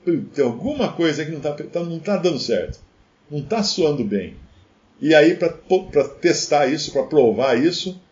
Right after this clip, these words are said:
é, é, é começar pela divindade de Cristo. Cristo é Deus? Cristo foi criado?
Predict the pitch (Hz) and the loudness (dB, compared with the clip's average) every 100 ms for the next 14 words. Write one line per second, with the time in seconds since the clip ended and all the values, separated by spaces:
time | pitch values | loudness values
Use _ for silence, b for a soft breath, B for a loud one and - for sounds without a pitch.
0 | _ _ _ - - - 202 190 185 175 | _ _ _ -10 -6 -6 0 2 4 2
1 | 180 208 202 196 208 208 202 196 190 180 | 0 0 2 2 0 0 -2 0 -2 0
2 | 190 185 185 170 135 - - _ _ _ | -2 -2 -8 -4 -4 -6 -12 _ _ _
3 | - _ _ 180 202 196 143 202 160 104 | -20 _ _ 0 2 4 2 4 4 2
4 | - - _ _ _ _ _ 190 202 170 | -4 -16 _ _ _ _ _ -2 -2 0
5 | 156 131 131 170 143 95 | -2 -2 0 0 0 -4